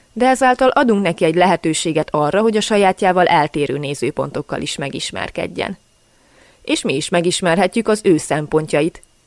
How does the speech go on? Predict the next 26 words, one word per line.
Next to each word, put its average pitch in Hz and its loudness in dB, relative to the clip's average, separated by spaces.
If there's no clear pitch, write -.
És 240 -2
ha 262 2
az 254 0
egyetértés 214 2
nem 180 0
is, 233 0
de 254 2
a 240 2
megértés 214 0
egy 156 -2
kis - -6
empátia 180 0
segítségével 170 0
hamar 151 0
létrejöhet - -6
kettőnk - -6
között. - -8
Ha - -2
valaki 277 2
egy 170 2
számunkra 185 0
vállalhatatlan 165 2
érték 165 0
mellett 156 -4
áll 151 0
ki, 175 -8